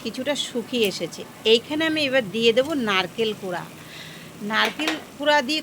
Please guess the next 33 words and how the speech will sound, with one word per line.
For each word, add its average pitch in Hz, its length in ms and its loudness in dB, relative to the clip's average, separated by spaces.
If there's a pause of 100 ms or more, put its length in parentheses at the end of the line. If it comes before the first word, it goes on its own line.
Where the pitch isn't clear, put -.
কচু 233 300 2
শাক 330 240 -2
বানালে 294 320 2 (280)
খুব 392 180 2 (240)
সুন্দর 254 360 -2 (120)
টেস্টি 202 440 -2
হয়। 165 200 -10 (340)
আর 226 80 2 (200)
এর 254 160 2
ভিতরে 330 360 -2
আপনারা 269 280 -2 (100)
চাইলে 254 260 2
একটু 262 120 -10 (120)
বাদামও 233 440 -2
ভেজে 220 300 -2
দিতে 240 220 -6
পারেন। 220 220 2 (560)
আমার 214 220 -2
কাছে 254 180 2
আজকে 262 180 -6 (100)
ছিল 269 140 -2 (100)
না, 320 140 2
আমি 262 100 -2 (120)
দেইনি। 226 320 2 (380)
তারপরে 269 280 0 (300)
একটু 285 200 -6 (500)
বেশ 262 160 2 (180)
মিষ্টি 226 320 -4
মিষ্টি 302 200 -2 (120)
ভাব 240 180 0
হলে 269 120 0 (180)
আরও 220 120 2 (120)
ভালো 240 180 0